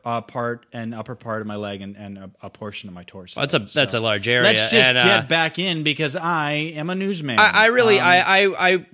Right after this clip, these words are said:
Speaker 2: I, may I just say that, that I don't know if we should continue?
Speaker 1: it's
Speaker 2: This is
Speaker 1: these
Speaker 2: really
Speaker 1: pho-, these phones are, everyone know, like, the,
Speaker 2: The
Speaker 1: there's,
Speaker 2: phones.
Speaker 1: the phones are crazy.
Speaker 2: I
Speaker 1: Yeah.
Speaker 2: won't, okay, I wonder if it had anything to do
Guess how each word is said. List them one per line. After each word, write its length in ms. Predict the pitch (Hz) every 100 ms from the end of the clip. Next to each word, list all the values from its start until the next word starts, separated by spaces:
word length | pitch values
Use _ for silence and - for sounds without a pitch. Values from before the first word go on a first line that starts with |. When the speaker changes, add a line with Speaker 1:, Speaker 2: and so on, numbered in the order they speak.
| -
Speaker 2:
I, 240 | 175 180
may 220 | 180 185
I 80 | 185
just 240 | 190 214 -
say 160 | 208
that, 240 | 190 160 156
that 240 | 165 -
I 100 | 156
don't 320 | 147 175 175
know 220 | 175 156
if 120 | 156 143
we 120 | 151
should 180 | 139 139
continue? 520 | 151 151 156 165 170 143
Speaker 1:
it's 200 | 160 147
Speaker 2:
This 20 |
is 140 | 175 135
Speaker 1:
these 20 | 170
Speaker 2:
really 380 | 170 160 147 139
Speaker 1:
pho-, 40 |
these 220 | 190 208
phones 560 | - 214 208 170 135 -
are, 420 | 131 127 120 117 113 _ _
everyone 460 | 143 160 165 139 117
know, 200 | 113 113
like, 280 | 127 135 131
the, 80 | 139
Speaker 2:
The 100 | 139
Speaker 1:
there's, 140 | 143
Speaker 2:
phones. 320 | 170 240 165
Speaker 1:
the 60 | 107
phones 560 | - 208 208 151 120 101
are 160 | 117
crazy. 560 | - - 160 120 87 87
Speaker 2:
I 100 | 131
Speaker 1:
Yeah. 60 | 147
Speaker 2:
won't, 160 | 214 - 160
okay, 120 | -
I 220 | 151 156
wonder 420 | 160 226 240 190
if 300 | 175 170 147
it 100 | 160
had 240 | 135 160 151
anything 440 | 156 170 156 151
to 100 | 131
do 640 | 131 156 214 127 110 127